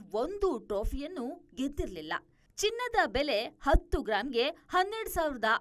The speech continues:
ಐನೂರು ರೂಪಾಯಿ ಇತ್ತು. ಈಗ ಅದೇ ಚಿನ್ನ ಹೆಚ್ಚು ಕಡಿಮೆ ಒಂದು ಲಕ್ಷ ಇದೆ. ಇಂಥದ್ದೊಂದು ಕೆಟ್ಟಗಳಿಗೆ ಆಗಿ ಹೋಗಿ ಶುಭಕಾಲ ಬಂದಿದೆ. ರಜತ್ ಪಾಟೀದಾರ್ ಟೀಮ್ ಚೆನ್ನೈ ಸೂಪರ್ ಕಿಂಗ್ಸ್ ತಂಡವನ್ನ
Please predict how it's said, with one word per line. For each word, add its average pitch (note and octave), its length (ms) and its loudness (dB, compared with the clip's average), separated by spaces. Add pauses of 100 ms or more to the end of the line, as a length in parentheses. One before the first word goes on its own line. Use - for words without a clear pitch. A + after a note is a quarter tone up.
ಐನೂರು D#4 400 0
ರೂಪಾಯಿ E4+ 360 0
ಇತ್ತು. - 440 -8 (100)
ಈಗ G#3+ 200 -6 (380)
ಅದೇ E4 420 4
ಚಿನ್ನ A#3 320 -8 (420)
ಹೆಚ್ಚು G4 400 -2
ಕಡಿಮೆ A3 440 0
ಒಂದು B3 600 -2
ಲಕ್ಷ D#3+ 560 -4
ಇದೆ. D#3+ 320 -6 (300)
ಇಂಥದ್ದೊಂದು F4+ 800 0
ಕೆಟ್ಟಗಳಿಗೆ C4 760 -4
ಆಗಿ A#3 440 -2
ಹೋಗಿ A3 500 -4 (200)
ಶುಭಕಾಲ A3+ 600 -4
ಬಂದಿದೆ. F3 500 -6 (720)
ರಜತ್ G4 460 4
ಪಾಟೀದಾರ್ C4+ 640 4
ಟೀಮ್ D4+ 420 -6
ಚೆನ್ನೈ F#4 380 4
ಸೂಪರ್ G#3+ 420 0
ಕಿಂಗ್ಸ್ - 260 -4
ತಂಡವನ್ನ G#3 540 0